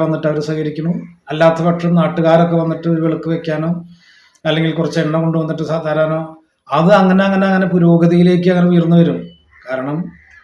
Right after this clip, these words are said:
ദൈവം നമ്മളൊരു വിളക്ക് വെച്ച്, അത് നെയ്വിളക്കോ ആവട്ടെ, എണ്ണ വിളക്ക്, എണ്ണ ഒഴിച്ചിട്ടോ ആവട്ടെ,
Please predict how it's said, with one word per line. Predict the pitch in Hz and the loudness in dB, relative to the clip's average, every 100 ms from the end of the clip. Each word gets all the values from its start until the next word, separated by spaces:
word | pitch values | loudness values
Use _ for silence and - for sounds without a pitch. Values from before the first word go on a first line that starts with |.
| - | -12
ദൈവം | 135 139 156 170 - - - _ 143 | -4 0 4 4 2 -4 -16 _ -10
നമ്മളൊരു | 143 147 151 156 | -6 -4 -2 -4
വിളക്ക് | 147 - 170 | -6 -4 0
വെച്ച്, | 170 170 156 - - _ _ _ _ - | 0 -2 -8 -10 -18 _ _ _ _ -8
അത് | 143 170 - - 139 | -6 -6 -8 -12 -6
നെയ്വിളക്കോ | 127 135 151 151 180 175 | -4 -2 -2 -2 0 0
ആവട്ടെ, | 139 143 139 | 0 -2 -6
എണ്ണ | 131 156 | -4 0
വിളക്ക്, | 170 170 170 170 | 2 2 0 -2
എണ്ണ | 147 156 | -2 0
ഒഴിച്ചിട്ടോ | 175 - 151 151 | 2 0 -2 -2
ആവട്ടെ, | 143 131 135 | -2 -4 -8